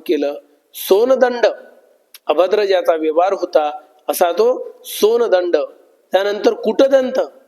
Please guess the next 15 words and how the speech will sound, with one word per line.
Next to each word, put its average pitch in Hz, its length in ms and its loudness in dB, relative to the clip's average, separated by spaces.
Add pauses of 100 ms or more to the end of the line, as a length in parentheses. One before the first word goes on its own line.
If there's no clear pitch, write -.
(460)
इत्यादी 240 640 0 (260)
नरमानवांना, 175 1040 0 (880)
आणि 175 440 0 (1080)
नरमानवांनाच 214 1040 -2
नाही, 254 240 0 (480)
तर 175 80 2
भगवान 180 380 -2
बुद्धांनी 175 440 -2 (400)
आल्वक 196 500 0
यक्ष, 233 340 0 (760)
सुचिलोम 208 600 0
यक्ष, 233 360 0 (1160)
शुक्रदेवराज 214 1000 0 (560)
इत्यादींना 247 680 0
सुद्धा 170 440 0